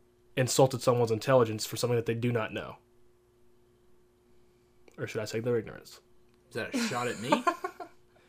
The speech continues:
Speaker 1: No, that's a, that's a pro for me. What would you do, by the way, before we get into Star Wars? My fiance is gone. She's watching Game of Thrones with her,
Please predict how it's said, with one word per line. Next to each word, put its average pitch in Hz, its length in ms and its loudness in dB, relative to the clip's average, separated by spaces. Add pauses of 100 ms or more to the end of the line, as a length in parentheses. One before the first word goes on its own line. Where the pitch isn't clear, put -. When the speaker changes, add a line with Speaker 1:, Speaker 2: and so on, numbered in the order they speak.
(640)
Speaker 1:
No, 185 520 10 (320)
that's 170 240 4
a, 185 80 8
that's 180 340 8
a 208 340 12
pro 185 300 8
for 151 160 6
me. 117 320 0 (760)
What 262 180 10
would 190 160 8
you 165 100 6
do, 110 240 0
by 110 160 -4
the 107 80 -4
way, 101 340 -6
before 151 200 4
we 147 80 4
get 139 80 6
into 120 120 4
Star 101 220 -4
Wars? - 300 -12 (240)
My 135 160 10
fiance 110 600 -2 (720)
is 110 440 0 (100)
gone. 98 280 -6 (180)
She's 131 180 2
watching 135 240 6
Game 113 160 0
of 135 80 -2
Thrones 117 480 -2
with 113 240 -8
her, 110 640 -2